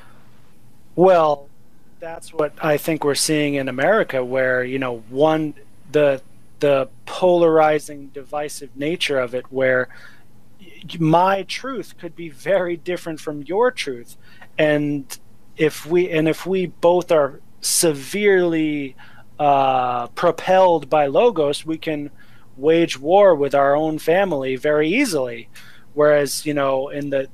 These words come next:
the dharmic East, that, uh, I mean, you can wage war if you need to, but it's, it's really rare for that stuff to happen.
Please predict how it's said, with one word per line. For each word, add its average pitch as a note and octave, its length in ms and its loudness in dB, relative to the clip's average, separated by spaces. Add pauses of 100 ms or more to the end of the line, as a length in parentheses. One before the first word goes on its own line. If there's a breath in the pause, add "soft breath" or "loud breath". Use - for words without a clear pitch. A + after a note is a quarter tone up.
the C#3 100 -2
dharmic D3+ 600 0
East, - 520 -4 (440)
that, C#3+ 180 0
uh, C3 100 -6 (360)
I C#3+ 100 -8
mean, C#3 180 -4
you E3+ 120 -6
can D#3+ 180 -4
wage C#3 300 2
war F3+ 240 4
if C3+ 160 -2
you B2+ 80 -6
need F#3 280 -2
to, C3 120 -6
but B2+ 200 -4
it's, C3 220 -6
it's D#3 260 -4
really E3 500 0
rare C3+ 580 2
for - 200 -6
that C3 220 0
stuff - 260 -2
to B2+ 100 -2
happen. B2+ 440 -2